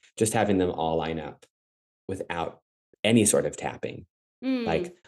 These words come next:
Speaker 1: "Let's see if we can all line up while thinking about our reflection silently to ourselves." And sometimes that means, "Let's go back and practice <laughs>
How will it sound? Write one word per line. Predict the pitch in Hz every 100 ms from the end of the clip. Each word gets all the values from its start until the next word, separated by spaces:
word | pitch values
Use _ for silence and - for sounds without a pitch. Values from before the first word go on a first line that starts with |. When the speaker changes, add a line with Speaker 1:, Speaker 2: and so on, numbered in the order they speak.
| -
Speaker 1:
"Let's | 113 127
see | - 143
if | 139
we | 131
can | 123
all | - 90 95
line | 90 90
up | 85 -
while | 85 78
thinking | 82 80 82
about | 82 78
our | 76
reflection | 76 73 64 - - 71 69
silently | - 69 - 69
to | -
ourselves." | 62 - 98 85 - - - - -
And | 90
sometimes | - 101 101
that | 101 104
means, | 107 104
"Let's | 101
go | 120
back | 123 135
and |
practice | 143 165 170 90 85 -
<laughs> | - 135 - - 123